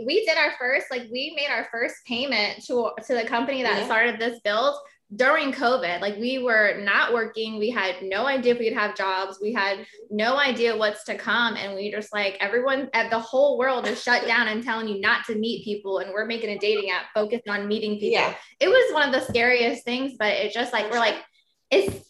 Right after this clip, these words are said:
Speaker 1: we have to keep going, you know? It's like the universe was like, "Just keep going. It's gonna be fine." And here we
Speaker 2: Yeah.
Speaker 1: are,
Speaker 2: Yeah.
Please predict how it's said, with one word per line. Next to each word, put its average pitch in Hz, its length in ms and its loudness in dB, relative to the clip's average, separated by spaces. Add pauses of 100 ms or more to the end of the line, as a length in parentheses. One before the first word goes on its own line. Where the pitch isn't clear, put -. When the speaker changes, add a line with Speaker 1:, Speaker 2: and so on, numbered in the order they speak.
Speaker 1:
we 269 160 -2
have 269 260 2
to 240 80 -8
keep 240 240 -4
going, 202 400 0
you 196 80 -6
know? 202 220 0
It's 208 120 -4
like 208 140 0
the 208 80 -8
universe 220 380 -2
was 220 120 -10
like, 185 140 -4
"Just - 180 -14
keep - 200 -12
going. 320 400 -2
It's - 160 -12
gonna 262 180 -4
be 359 180 -6
fine." 254 420 0
And 220 120 -2
here 262 160 -2
we 302 120 2
Speaker 2:
Yeah. 277 100 2
Speaker 1:
are, 285 240 2
Speaker 2:
Yeah. - 160 2